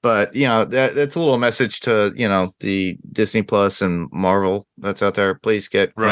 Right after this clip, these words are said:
Speaker 1: Clancy Brown to do more voiceover work. The other thing that I wanted to point out, 'cause of the, uh, the things that we do get to see, it looked like there was a Yeti, a Sasquatch that was there too as well, which kind of points and makes me think of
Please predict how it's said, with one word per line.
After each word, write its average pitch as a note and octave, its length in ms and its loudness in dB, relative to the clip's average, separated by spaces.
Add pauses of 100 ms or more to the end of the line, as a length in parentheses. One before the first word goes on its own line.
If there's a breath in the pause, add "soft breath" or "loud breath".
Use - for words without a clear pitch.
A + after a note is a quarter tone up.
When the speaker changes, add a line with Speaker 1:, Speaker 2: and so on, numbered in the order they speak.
Speaker 1:
Clancy F#2 140 -2
Brown G#2 280 0
to G2+ 80 -2
do G#2 140 0
more G2 160 0
voiceover G2+ 540 0
work. G2 220 0 (260)
The D3 480 -2
other E3 360 0
thing D3 300 0
that B2+ 120 2
I A#2+ 60 0
wanted A2+ 300 0
to F#2+ 60 -6
point A#2 240 0
out, D3 320 0
'cause A2 280 -2
of G#2 100 -4
the, G#2 320 0
uh, G2 280 2
the G2 180 -4
things A2 260 -2
that G#2 80 2
we G2+ 140 -4
do C#3 160 0
get G#2 220 0
to - 80 -12
see, F2+ 280 -2 (380 loud breath)
it C3 80 2
looked E3+ 260 -2
like C4 160 0
there G3+ 140 0
was C#3+ 160 0
a G#2+ 120 -2
Yeti, G2 540 -2 (220)
a A#2+ 80 0
Sasquatch A2 800 -4
that G#2+ 180 -2
was F#2+ 200 -4
there F#2 200 2
too D3 300 0
as G2+ 120 -2
well, C3 240 0
which G#2+ 240 -2
kind F3+ 240 -2
of G3 120 -6
points F#3+ 340 -2
and A#2 140 0
makes C3 240 -2
me D3 100 0
think C3+ 380 0
of A2 400 2